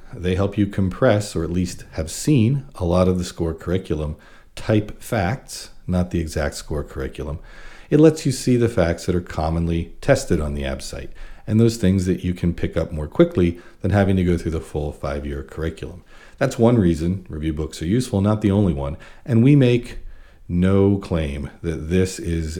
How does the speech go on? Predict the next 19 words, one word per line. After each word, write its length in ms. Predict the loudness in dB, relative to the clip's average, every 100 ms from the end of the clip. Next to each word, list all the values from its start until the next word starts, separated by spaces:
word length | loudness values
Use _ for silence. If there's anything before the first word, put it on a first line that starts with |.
| -8
a 360 | -6 -4 -6 -10 -16 -20 -20 -20 -6
replacement 680 | -2 2 4 2 -2 -12 -12
for 160 | -10 -10
score 320 | -6 -4 -4
curriculum 600 | 0 0 2 2 2 0
or 120 | 0
your 140 | -4
textbooks. 640 | -2 -4 -4 -4 -6 -6 -10
It's 200 | -10 -6
not. 300 | -6 -8 -12 -20 -20 -20 -20 -12 0
No 200 | 4 4
review 360 | 4 0 -2
book 280 | -4 -8 -8
is. 280 | -14 -14 -20 _ -20 -20 -16 0
However, 420 | 6 6 6 4
this 240 | 2 2
will 180 | 2 4
help 280 | 4 2 2
you 300 | 0 0